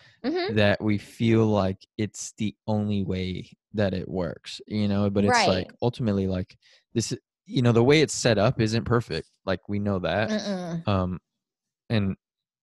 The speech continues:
Speaker 2: and it's like, for some reason, we, we become this adult and we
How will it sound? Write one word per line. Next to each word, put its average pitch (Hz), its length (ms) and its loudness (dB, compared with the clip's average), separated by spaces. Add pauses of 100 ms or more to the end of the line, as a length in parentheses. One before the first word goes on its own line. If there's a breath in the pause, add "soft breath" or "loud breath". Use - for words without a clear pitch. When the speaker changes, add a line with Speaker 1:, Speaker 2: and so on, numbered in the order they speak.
(360)
Speaker 2:
and 107 120 0
it's 101 220 -2
like, 95 260 0
for - 180 -4
some 120 300 -2
reason, 95 400 -2 (140)
we, 98 300 0 (520 soft breath)
we 117 120 2
become 127 380 4
this 143 140 2
adult 107 440 2
and 117 140 2
we 107 260 0